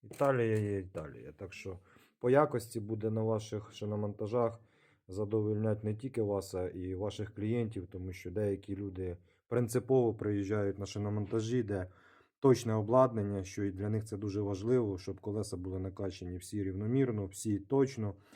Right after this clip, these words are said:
Багато хто щас із датчиками вже їздить, е, тиску. Так що от така продукція є у нас в продажу. Кому цікаво, звертайтеся. З радістю допоможу вам у придбанні.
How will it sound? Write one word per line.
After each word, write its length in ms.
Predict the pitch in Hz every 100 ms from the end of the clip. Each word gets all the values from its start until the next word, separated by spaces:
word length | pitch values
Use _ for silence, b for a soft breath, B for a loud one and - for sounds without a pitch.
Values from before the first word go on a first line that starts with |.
| B -
Багато 400 | 110 123 120 110
хто 180 | -
щас 240 | 104 101 87
із 140 | 87
датчиками 640 | 90 139 139 113 120 113 110
вже 180 | 104
їздить, 480 | 107 110 107 95 95 90 b b b b b b b _
е, 260 | 87 98 101
тиску. 580 | 98 110 107 107 92 90 -
Так 180 | 113 107
що 440 | - 107 104 95 -
от 200 | 113 113
така 240 | 117 117
продукція 560 | 110 107 104 101 - 101
є 120 | 101 95
у 40 | 101
нас 200 | 101 101
в 40 |
продажу. 680 | - 135 139 120 95 95 92 -
Кому 220 | 107 107
цікаво, 440 | 107 - 117 107
звертайтеся. 840 | 95 101 - 123 117 110 - 92 92 b b b _
З 60 | 98
радістю 440 | 110 101 98 101
допоможу 540 | 95 95 98 95 104
вам 140 | 95 92
у 100 | 92
придбанні. 640 | 98 95 98 113 127 127